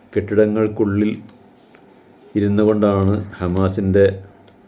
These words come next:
സൈനിക, ആ, നേതൃത്വം, നേതൃത്വങ്ങൾ അവരുടെ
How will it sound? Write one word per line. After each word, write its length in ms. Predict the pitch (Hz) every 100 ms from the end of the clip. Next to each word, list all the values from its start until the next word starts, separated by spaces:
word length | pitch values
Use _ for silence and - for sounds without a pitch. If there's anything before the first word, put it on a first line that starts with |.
| _ - - - - - _ _ -
സൈനിക, 420 | 101 92 92 101 101 - - - -
ആ, 100 | 113 101 98 90 92 92 98 104
നേതൃത്വം, 520 | 98 98 92 98 95 98 98 - - - 117
നേതൃത്വങ്ങൾ 540 | 104 101 104 98 92 120 - - - _ - - - - - - -
അവരുടെ 400 | 101 98 98